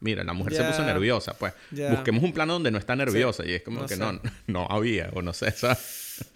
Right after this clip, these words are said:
Speaker 2: No, y, y además, no, te digo, o sea, en las imágenes que estoy viendo ahora me está quedando bastante claro, por ejemplo, porque hay, hay, hay un momento donde te enseñan un plano contra plano de ellos dos,
Speaker 1: Ujú,
Speaker 2: ¿sabes?
Speaker 1: ujú, ujú.
Speaker 2: Que es como el momento de,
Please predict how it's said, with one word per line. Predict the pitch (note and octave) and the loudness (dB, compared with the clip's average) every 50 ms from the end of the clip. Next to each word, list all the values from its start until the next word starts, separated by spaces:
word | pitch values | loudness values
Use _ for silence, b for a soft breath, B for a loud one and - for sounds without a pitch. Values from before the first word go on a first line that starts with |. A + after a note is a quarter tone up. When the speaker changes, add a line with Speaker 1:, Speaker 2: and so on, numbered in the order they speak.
| B B B B - | B B B B -8
Speaker 2:
No, | E3 E3 E3 E3 E3 E3 D#3+ D#3 D3+ | -6 -4 0 0 2 2 2 0 0
y, | D3+ D3+ D#3 D3+ | 0 0 -2 -2
y | D#3+ F3 E3 | -2 0 0
además, | D#3+ D#3 D3+ D3 D3 E3+ G3 F#3+ F3+ | 2 2 2 0 0 -2 -4 -4 -4
no, | G3+ A3 G#3+ G#3+ | -4 -4 -4 -2
te | - C#3+ | -2 0
digo, | D#3 G3 F#3+ D#3 B2+ | 0 0 0 0 -2
o | B2 A#2 | -4 -6
sea, | - C3+ B2+ B2 A#2+ A#2 A#2 A2+ A2 A2 A2 A2 - F#2+ | -6 -6 -4 -4 -4 -4 -4 -4 -6 -6 -8 -8 -10 -10
en | - - B2 B2+ | -8 -8 -8 -6
las | A#2+ A2+ C3 | -6 -6 -4
imágenes | B2 A#2+ A#2+ C#3+ D#3 E3+ E3+ | -4 -4 -4 -4 -4 -4 -4
que | F3+ | -6
estoy | F3 F3 D#3+ | -6 -2 -2
viendo | D#3 D#3+ D#3+ | -2 0 0
ahora | D3 D3+ E3 F#3+ | -2 -2 -2 -4
me | F3 C3+ | -6 -6
está | A#2+ - C3 | -6 -6 -6
quedando | B2+ B2+ B2+ C3+ D3 D3+ | -4 -4 -4 -2 -2 -2
bastante | D#3 C#3 - D3+ D3 D3+ D#3+ D3 | -2 -2 -4 -6 -4 -4 -4 -4
claro, | G3+ D#3 D3+ D#3 F3 | -2 -2 -2 -2 -2
por | E3 E3 C#3+ | -4 -4 -4
ejemplo, | C3 D3 C#3 C3+ C#3+ D#3 D#3 | -4 -4 -6 -6 -6 -8 -8
porque | D#3+ D3 C3+ B2+ | -8 -6 -6 -6
hay, | B2 - | -4 -4
hay, | A#2 A#2+ B2+ D3 - | -4 -4 -6 -6 -6
hay | C3+ C3 C3 | -4 -4 -4
un | C#3 D3 D#3 | -4 -4 -2
momento | D#3+ D#3+ D3+ D3+ D3+ D3+ D#3 F#3 | -4 -2 0 0 0 0 -2 -2
donde | F3+ E3 D3 B2+ B2+ B2+ | -2 -2 -4 -4 -6 -6
te | C3 C3 | -6 -6
enseñan | B2 B2 C#3 C3 C3 C#3 | -4 -2 -2 -2 0 0
un | D3+ D3+ C#3+ | -2 -2 -2
plano | - D3+ D3 D3 D#3 E3 D#3+ | -2 -2 -2 -2 -2 -4 -4
contra | D3 D3+ C#3+ C3+ D3 C#3 C3 C#3+ | -4 -4 -2 0 0 0 0 0
plano | C#3 C3 C3 C#3+ D3+ | -2 -2 -2 0 -2
de | C#3+ C3 | 0 0
ellos | C3 C3 B2+ C3+ | 0 -2 0 0
dos, | D3 D3+ C#3+ C3 | 2 2 2 2
Speaker 1:
Ujú, | A#2+ A2+ C#3 D3 | 2 2 0 0
Speaker 2:
¿sabes? | D3+ D3 C#3+ D3 D#3 A#2+ | 0 0 0 2 2 2
Speaker 1:
ujú, | C#3 C#3 - A2+ | 0 0 -2 -4
ujú. | A2+ D3+ - | -6 -6 -6
Speaker 2:
Que | - | -8
es | - - | -8 -2
como | - D3+ D3+ D3+ | 0 2 2 4
el | D3+ | 4
momento | D3+ D3 D3 C#3+ C#3 C#3 E3 E3+ | 2 2 2 0 0 0 0 2
de, | E3+ D#3+ D3+ C#3+ C#3 C3 | 2 4 2 2 0 -2